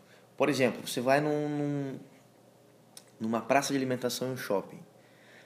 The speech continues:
né? Há uma tendência das pessoas irem naquele restaurante que tem mais gente, né? Principalmente quando a pessoa não conhece aquela praça de alimentação. Por quê? Porque significa, ou há grandes probabilidades de que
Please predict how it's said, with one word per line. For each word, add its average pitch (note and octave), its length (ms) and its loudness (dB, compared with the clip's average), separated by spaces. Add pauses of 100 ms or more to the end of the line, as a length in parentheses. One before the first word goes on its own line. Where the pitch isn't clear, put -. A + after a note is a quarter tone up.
(120)
né? A#2 200 -4
Há C#3 100 8
uma E3 160 4
tendência C#3+ 580 2
das D#3 140 0
pessoas C3+ 520 -2
irem B2 280 -2
naquele C3 400 -2
restaurante A#2+ 540 -2
que C3 80 -6
tem C#3 120 0
mais C3+ 240 2
gente, C#3+ 480 -2 (640)
né? A2 200 -2 (160)
Principalmente C3 320 -2
quando C3+ 100 -4
a B2 80 -4
pessoa C3+ 240 -2
não C3+ 60 -6
conhece C#3 340 4
aquela A#2 180 0
praça A2+ 300 -2
de - 80 -8
alimentação. G#2 540 -4
Por C#3+ 200 -6
quê? A2 340 -2 (600)
Porque - 220 -10
significa, C3 840 -2 (380)
ou A2 180 2
há A2 120 6
grandes A2+ 480 -2
probabilidades B2+ 1040 0 (360)
de A#2+ 140 -4
que A#2+ 420 -2